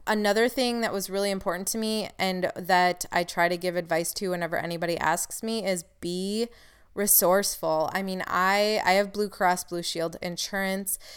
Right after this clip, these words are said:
here in the U S, and I went on it and I was like, "All right, like, who's covered? Who's not covered?"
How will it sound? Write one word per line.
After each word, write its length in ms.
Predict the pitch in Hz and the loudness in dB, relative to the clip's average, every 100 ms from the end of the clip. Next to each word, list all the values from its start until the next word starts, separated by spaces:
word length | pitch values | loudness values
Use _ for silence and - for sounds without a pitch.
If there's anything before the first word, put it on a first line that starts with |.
| - | -20
here 220 | - 233 208 | -4 2 2
in 120 | 202 | 2
the 60 | |
U 220 | 202 196 185 | -2 2 4
S, 260 | 180 - | 4 2
and 220 | - 180 - | 0 -2 0
I 600 | 180 175 180 185 196 220 - - - _ - | 2 4 4 2 0 -4 -10 -20 -20 _ -8
went 460 | 185 170 175 190 - | -8 0 2 2 0
on 260 | 175 185 | 0 2
it 220 | 208 226 | 2 0
and 100 | 185 | 0
I 100 | 175 | 2
was 140 | 180 175 | 2 2
like, 220 | 175 - | 0 0
"All 120 | 170 | 2
right, 360 | 190 220 190 - - _ - | 4 6 4 0 -12 _ -2
like, 260 | 180 185 175 | 0 2 0
who's 320 | - 190 185 | -2 0 0
covered? 500 | - 202 180 160 160 - - | -2 -2 0 -2 -4 -12 -8
Who's 320 | 196 185 180 | -2 -2 0
not 240 | 190 170 | -2 -2
covered?" 440 | - 170 139 151 | -4 -4 -4 -6